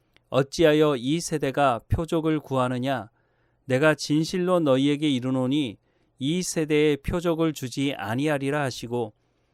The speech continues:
그들을 떠나 다시 배에 올라 건너편으로 가시니라. 제자들이 떡 가져오기를 잊었음에 배에 떡 한 개밖에 그들에게 없더라. 예수께서 경고하여 이르시되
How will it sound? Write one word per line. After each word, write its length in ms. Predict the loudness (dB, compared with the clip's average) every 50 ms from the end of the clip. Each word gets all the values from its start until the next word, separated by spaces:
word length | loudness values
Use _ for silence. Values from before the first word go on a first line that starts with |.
| _ _ _ _
그들을 400 | -2 0 0 2 2 2 2 2
떠나 360 | 2 2 4 4 4 4 4
다시 500 | 0 -4 -6 -6 -6 -2 -2 -2 -2 2 2
배에 300 | 2 4 4 2 0 0
올라 460 | -2 -2 -2 -2 0 2 2 0 0
건너편으로 1000 | -2 -6 -6 -4 -2 -2 -2 -2 -4 -2 -4 -2 -2 -2 -2 -2 0 -2 -2 -2
가시니라. 640 | -4 -6 -8 -6 -4 -4 -4 -2 -2 -2 -2 -4 -6 _ _ _ _ _ _ _ _ _ _ _ _ _ _ _ _
제자들이 580 | -4 -4 0 2 2 2 2 2 2 2 2 0 2
떡 220 | 2 2 2 2 0
가져오기를 640 | -4 -4 0 2 2 2 2 0 0 0 0 0 0
잊었음에 720 | -2 -4 -4 -4 -4 -4 -4 -6 -4 -4 -4 -4 -6 -8 -14 _ _ _ _ _ _ _ _ _ _
배에 260 | 0 2 2 2 0 -2 2
떡 340 | 4 4 4 4 0 -6 -6
한 120 | -4 -2
개밖에 600 | 2 2 2 2 2 0 _ -2 0 0 0 -2 -6
그들에게 460 | -8 -8 -6 -4 -2 -2 -2 0 0
없더라. 520 | 0 0 -2 -2 -2 -2 -2 -2 -2 -4 -8 _ _ _ _ _ _ _ _ _ _ _ _ _ _ _ _ _
예수께서 500 | 0 0 0 0 2 2 2 4 2 0
경고하여 640 | 0 0 -2 -2 0 2 4 4 4 4 4 2
이르시되 680 | 0 0 -2 -4 -4 -6 -8 -6 -4 -2 -2 -2 -6 -10